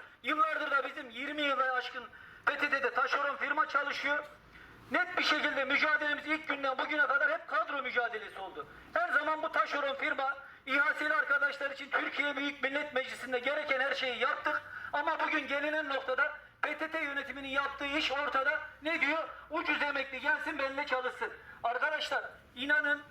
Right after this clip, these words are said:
bir sürü kişi müracaat ediyor, yüz kişi ba-, başvuru yapıyor. Biz hepsini takip ediyoruz.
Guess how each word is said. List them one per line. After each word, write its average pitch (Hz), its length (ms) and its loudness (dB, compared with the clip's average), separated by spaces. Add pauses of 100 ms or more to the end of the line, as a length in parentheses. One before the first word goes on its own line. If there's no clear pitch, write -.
(200)
bir 320 200 0
sürü 254 180 0
kişi 233 260 0
müracaat 262 480 2
ediyor, 254 280 0
yüz 262 280 0
kişi 240 220 0
ba-, 226 360 -2
başvuru 247 360 2
yapıyor. 262 380 2 (400)
Biz 262 120 -2
hepsini 262 380 0
takip 254 380 0
ediyoruz. 254 320 2